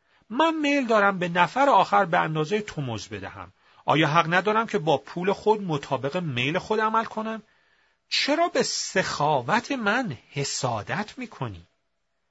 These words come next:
به این ترتیب آخرین اولین و اولین آخرین خواهند شد. وقتی عیسی به طرف اورشلیم می‌رفت،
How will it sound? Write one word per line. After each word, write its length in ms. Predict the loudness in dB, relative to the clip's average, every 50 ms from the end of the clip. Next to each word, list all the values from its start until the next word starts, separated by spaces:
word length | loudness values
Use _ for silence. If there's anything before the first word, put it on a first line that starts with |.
| _ _ _ _ _ _ _ _
به 60 | -4
این 180 | -4 -2 -4 -2
ترتیب 640 | 0 0 0 0 -2 -6 -6 -4 -4 -4 -6 -8 -16 _ _ _ _ _ _ _
آخرین 880 | -2 0 0 0 0 -2 -2 -2 -2 0 0 -2 -2 -2 -2 -4 -6 -10 -14 _ _ _ _ -6
اولین 600 | -6 -6 -6 -6 -8 -8 -8 -8 -10 -16 -18 -20 -20 _ _ _ _ _ _ _ _ _ _ -2
و 80 | 0 0 2 4
اولین 880 | 4 4 4 2 0 2 2 2 2 2 0 0 0 -2 -4 -6 -8 -12 _ _ _ _ _ _ _ -2
آخرین 800 | -2 -2 -2 -4 -6 -6 -4 -4 -2 -2 -2 -2 -4 -4 -8 -14 _ _
خواهند 500 | _ -8 -8 -8 -8 -8 -14 -20 -20 _
شد. 300 | -16 -16 -16 -16 -20 _ _ _ _ _ _ _ _ _ _ _ _ _ _ _ _ _ _ _ _ _ _ _ _ _ _ _ _ _ _ _ _ _ _ _ _ _ _ _ _ _ _ _ _ _ _
وقتی 260 | 4 4 4 2 -2
عیسی 300 | -4 -4 -2 0 0 2
به 100 | 2 0
طرف 320 | -2 -4 -4 -4 -4 -2 -4
اورشلیم 580 | -6 -6 -6 -6 -6 -4 -4 -4 -2 -4 -4
می‌رفت، 500 | -4 -6 -4 -4 -2 -2 -2 -2 -4 _